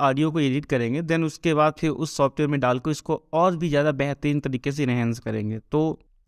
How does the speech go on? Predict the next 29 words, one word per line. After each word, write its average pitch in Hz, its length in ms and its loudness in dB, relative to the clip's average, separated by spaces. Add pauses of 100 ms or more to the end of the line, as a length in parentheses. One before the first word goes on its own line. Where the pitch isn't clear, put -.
सबसे 147 180 -4
पहले 165 160 0
मैं 170 140 0
यहाँ 165 180 2
पे 170 100 -6
एक 160 80 -4
सिंपल, 151 380 0
अ, 139 200 -4
वॉइस 131 320 2
रिकॉर्ड 127 260 -2
कर 123 120 -4
लेता 113 260 -4
हूँ। 135 160 -2 (2750)
मैं 156 160 4
ये 165 600 4 (320)
ऑडियो 135 560 6
रिकॉर्ड 135 420 6
कर 131 180 2
रहा 123 340 2
हूँ 147 300 -2
ताकि 123 360 2
मैं 151 300 2 (580)
एक 143 240 0
डेमो 139 560 2 (260)
वॉइस 143 360 6
रिकॉर्डिंग 139 500 4
पॉडकास्ट 139 460 6
बना 117 260 2
सकूँ। 110 460 -6